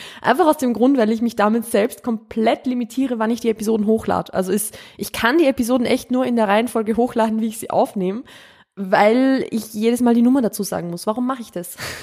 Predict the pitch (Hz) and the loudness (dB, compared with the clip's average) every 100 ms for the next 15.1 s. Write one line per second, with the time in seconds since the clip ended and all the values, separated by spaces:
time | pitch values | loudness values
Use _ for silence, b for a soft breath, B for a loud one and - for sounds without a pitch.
0 | B - 277 262 254 254 240 233 - - | B -10 -8 -6 -4 0 0 0 -8 -8
1 | - 202 180 175 - B B B - 269 | -6 -4 -4 -6 -10 B B B 0 2
2 | 269 226 208 175 196 - 196 202 202 208 | 4 4 4 4 4 4 4 6 4 2
3 | 208 208 208 220 - 208 196 202 208 196 | 0 -2 0 -2 0 -2 0 0 -2 -4
4 | 196 196 - 196 - 180 214 - _ _ | -4 -8 -6 -6 -2 0 -2 -4 _ _
5 | _ _ _ _ - 269 254 277 262 269 | _ _ _ _ -8 -2 2 4 2 2
6 | 269 262 254 254 240 262 262 269 285 254 | -2 0 -2 0 2 2 2 -4 -6 -6
7 | 240 226 220 220 233 226 240 233 B B | -6 -6 -6 -4 0 0 0 -2 B B
8 | B B - 262 269 269 - 226 233 240 | B B 2 4 4 2 2 2 2 0
9 | 233 208 - - 233 247 196 180 196 220 | -4 -8 -10 -4 2 4 4 4 4 2
10 | - 214 214 220 - 214 208 - 233 220 | 2 4 4 2 -2 -4 -6 -6 -6 -6
11 | 214 - - 277 320 311 190 175 175 180 | -6 -10 -4 2 4 4 4 0 -2 0
12 | 208 214 208 202 208 233 220 214 - 226 | 0 -2 -2 -2 -2 0 0 -4 -6 -8
13 | - 196 196 202 196 220 220 208 233 233 | -4 -4 -2 -2 -2 0 0 0 0 0
14 | 226 214 - - - - 185 190 196 233 | 2 2 2 0 -2 -6 -2 0 4 2